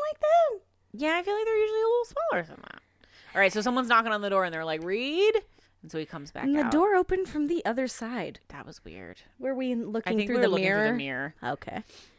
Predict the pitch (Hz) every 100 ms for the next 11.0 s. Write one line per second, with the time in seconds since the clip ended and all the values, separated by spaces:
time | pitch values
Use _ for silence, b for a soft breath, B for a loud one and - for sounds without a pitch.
0 | B B B B 185 185 180 180 170 165
1 | 160 - _ _ _ _ _ - - 262
2 | 269 269 269 233 - 226 233 294 254 233
3 | 202 190 175 156 117 190 190 - 240 262
4 | 247 247 254 196 202 196 185 156 127 -
5 | 175 170 - 98 85 80 76 180 _ 185
6 | 165 165 - 165 151 - - 147 101 147
7 | - 160 147 143 143 - _ b b b
8 | b 220 214 208 208 208 202 _ _ _
9 | _ _ - - 262 240 247 - - 233
10 | 220 208 214 208 196 - - - -